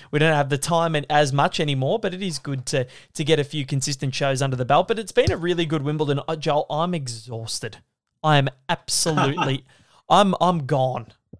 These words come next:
Speaker 1: Um, the, the last couple of nights especially have been really long ones. I was only supposed to stay up last night and watch a set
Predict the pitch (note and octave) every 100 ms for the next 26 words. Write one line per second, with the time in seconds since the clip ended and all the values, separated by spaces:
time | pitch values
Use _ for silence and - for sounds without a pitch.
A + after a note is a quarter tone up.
0 | _ C3+ B2+ B2 B2 C3+ D3 D#3+ D3 D#3
1 | F#3 F#3+ - F#3 D#3 C#3 C3+ C3+ C3+ -
2 | C3+ - B2+ B2 A#2+ C3 C3 B2+ _ _
3 | _ D3 D#3 C#3 B2+ C3 C3 C3 D#3 F3+
4 | E3 D#3 C#3 D3+ C#3 B2+ - C3 C3 B2
5 | A#2+ C3 B2 A2+ C3+ A#2+ C3 B2+ - A#2+
6 | - C#3+